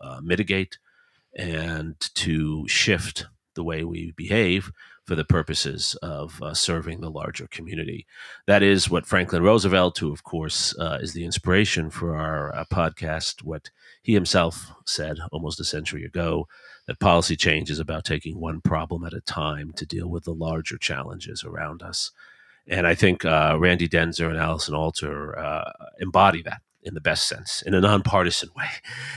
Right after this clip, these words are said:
in a way that's focused on, uh, addressing a problem,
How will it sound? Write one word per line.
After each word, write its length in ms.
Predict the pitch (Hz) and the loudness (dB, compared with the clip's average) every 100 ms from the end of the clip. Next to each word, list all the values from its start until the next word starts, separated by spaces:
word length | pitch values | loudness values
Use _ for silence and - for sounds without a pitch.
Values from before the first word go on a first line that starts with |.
| - | -2
in 100 | 101 | 4
a 60 | |
way 140 | 92 85 | 6 8
that's 240 | 80 - | 6 2
focused 600 | - 92 87 82 - - - | 4 6 6 2 0 -2 -2
on, 520 | 78 76 76 73 73 | 0 2 2 2 0
uh, 160 | 71 - | -4 -4
addressing 420 | 78 92 90 - | 2 4 4 4
a 60 | 80 | 0
problem, 540 | - 87 82 85 85 | 4 6 6 4 2